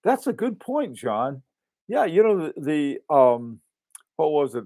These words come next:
Uh, Valjoux seventy-seven fifty. It, I, I think it'd be worth wearing. You know, uh, God, it must be about five or six years ago, maybe more.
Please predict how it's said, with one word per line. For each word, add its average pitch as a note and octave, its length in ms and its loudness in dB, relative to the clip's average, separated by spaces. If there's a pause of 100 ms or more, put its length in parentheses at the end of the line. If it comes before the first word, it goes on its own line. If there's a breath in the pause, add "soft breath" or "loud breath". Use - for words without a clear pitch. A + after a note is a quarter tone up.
(140)
Uh, A#2 140 0
Valjoux C#3 640 2
seventy-seven C3+ 920 -2
fifty. G#2+ 440 -6 (800)
It, D#3+ 220 -2
I, E3 160 0 (120)
I D#3+ 100 0
think F#3 160 -2
it'd D3+ 80 -6
be C#3+ 100 2
worth C#3 320 2
wearing. E3 240 -4 (240)
You B3 100 -2
know, B3 140 4
uh, - 140 -6 (480)
God, F#3 240 -8
it C3+ 80 -6 (160)
must - 280 -12
be D3+ 100 -2
about A#2 260 -2
five D3+ 180 2
or D3+ 60 -2
six - 300 -12
years C#3 280 0
ago, A2 220 0
maybe C3 280 -4
more. A#2+ 380 0